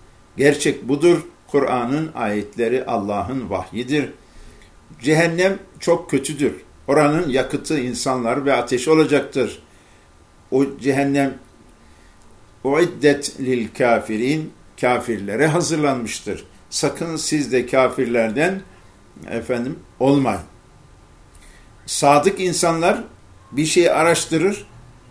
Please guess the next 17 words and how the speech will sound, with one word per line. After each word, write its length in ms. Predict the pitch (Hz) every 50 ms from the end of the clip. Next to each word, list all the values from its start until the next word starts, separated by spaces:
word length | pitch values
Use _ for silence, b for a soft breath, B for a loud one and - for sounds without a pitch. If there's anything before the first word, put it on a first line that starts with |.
| - - 127
bütün 240 | 127 - 190 190
şahitleri 680 | 165 - - 156 147 151 151 151 - 143 139 135 139 135
toplar, 520 | - 151 147 147 - - 139 151 185 185 - - -
bütün 380 | 135 127 - - 180 170 156 139
delilleri 540 | 151 143 139 147 139 139 139 135 127 123 123
toplar, 540 | 156 143 143 - - 151 175 190 175 123
bakar 380 | 135 139 - - 190 170 151 -
ki 220 | - 165 170 175 - B B B B B -
gerçek 440 | 104 160 190 190 - 185 151 - - - - - -
payı 260 | 117 123 131 120 110
var. 340 | 131 160 196 202 - - - - - - - - - -
O 100 | 151 151
zaman 460 | 147 139 117 117 131 165 - 285 247 -
ne 80 | 117 131
yapacaktır? 760 | 139 131 - - 120 107 110 113 107 - - 160 185 190 190 - B B B B B - - -
Yalan 560 | 110 123 135 135 139 143 160 180 185 165 131 98 - - - -
üzere, 460 | 131 117 107 135 123 113 110 95 90